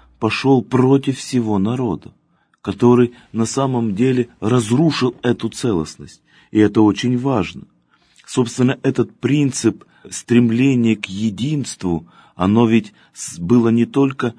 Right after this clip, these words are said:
во времена Ветхого Завета, во времена израильского народа.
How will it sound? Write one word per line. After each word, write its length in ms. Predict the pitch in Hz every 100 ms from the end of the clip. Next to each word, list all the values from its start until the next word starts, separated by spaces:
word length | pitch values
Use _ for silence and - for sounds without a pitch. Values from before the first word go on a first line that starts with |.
| 85
во 220 | 85 104
времена 460 | 107 107 113 117
Ветхого 580 | 90 110 101 - 95 95 - _ _ _
Завета, 640 | 71 82 107 117 101 -
во 60 | 87
времена 420 | 95 101 107 98
израильского 580 | 92 104 92 85 - 95
народа. 480 | 110 127 110 71